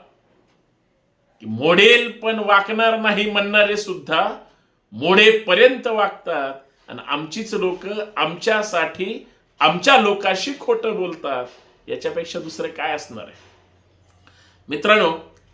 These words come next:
हे सगळं का मांडावं लागलं? मी नेहमी बऱ्या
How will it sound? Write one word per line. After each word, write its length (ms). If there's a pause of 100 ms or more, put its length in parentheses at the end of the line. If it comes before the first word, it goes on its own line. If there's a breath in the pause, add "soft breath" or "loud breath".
हे 80
सगळं 380
का 140
मांडावं 440
लागलं? 320
मी 220
नेहमी 580
बऱ्या 320